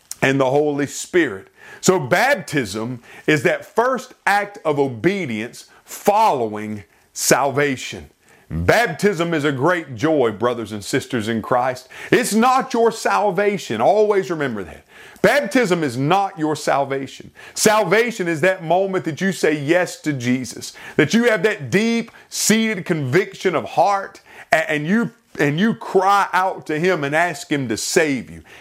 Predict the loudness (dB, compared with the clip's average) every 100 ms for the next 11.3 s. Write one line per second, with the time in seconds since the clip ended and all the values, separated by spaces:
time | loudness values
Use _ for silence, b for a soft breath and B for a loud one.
0 | B -4 -2 -2 -4 -2 0 2 0 0
1 | -4 -8 -12 B 0 2 2 0 -2 0
2 | 0 -2 -4 -12 -16 -18 B B B 2
3 | 4 0 -2 0 2 2 2 0 0 -2
4 | B B 2 0 -4 -2 0 0 2 0
5 | -2 0 0 0 -2 -2 0 2 2 0
6 | -2 -2 -2 -4 0 0 0 -4 -4 -6
7 | -2 -2 -2 -6 -6 -6 B B B B
8 | 2 4 2 0 -2 0 0 0 -2 -2
9 | 2 2 2 2 -2 -4 B B 2 4
10 | 2 -2 -4 -2 0 0 -2 -4 -6 -4
11 | 0 0 0